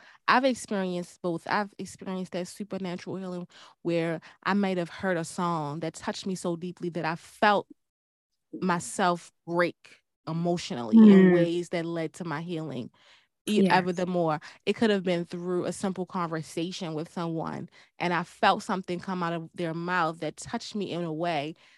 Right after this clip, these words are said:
Speaker 1: that I
Speaker 2: Yeah.
Speaker 1: got a little bit more healing. And so I feel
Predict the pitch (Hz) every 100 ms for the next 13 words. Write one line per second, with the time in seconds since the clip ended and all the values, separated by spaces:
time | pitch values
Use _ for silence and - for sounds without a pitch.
0 | _ 175 196 175 170 160 170 180 202 196
1 | 180 - 185 175 175 190 165 160 - 196
2 | - 196 - 156 240 262 - 143 120 139